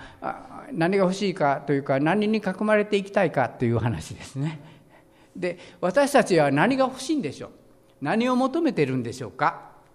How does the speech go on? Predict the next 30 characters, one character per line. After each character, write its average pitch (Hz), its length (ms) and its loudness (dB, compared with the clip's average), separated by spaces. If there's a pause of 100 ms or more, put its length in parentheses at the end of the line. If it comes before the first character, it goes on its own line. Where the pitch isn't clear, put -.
(600)
ま 151 180 0
あ、 151 60 -2
お 143 60 -6
金 156 200 -2
も 151 120 -2
あ 147 40 0
っ 147 100 -6
た 147 120 0
ら 143 80 0
い 147 80 4
い 139 40 4
な、 147 360 4 (160)
家 156 160 6
も 143 100 6
あ 139 60 4
っ 143 80 -2
た 143 100 2
ら 135 60 4
い 139 100 4
い 135 60 4
な、 143 160 2
車 147 280 0
も 135 140 6
あ 139 40 6
っ 139 100 -4
た 135 80 2
ら 135 80 2
い 131 120 4
い - 40 4
な、 139 240 2